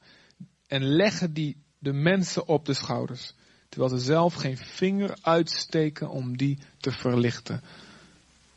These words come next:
Dus Jezus ging voortdurend tegen de, de, de, de menselijke overlevering in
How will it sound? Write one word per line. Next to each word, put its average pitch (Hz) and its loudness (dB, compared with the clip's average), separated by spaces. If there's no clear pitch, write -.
Dus 143 4
Jezus 190 4
ging - -4
voortdurend 175 2
tegen 196 6
de, 139 4
de, 135 6
de, 120 4
de 107 0
menselijke 196 2
overlevering 147 2
in 170 6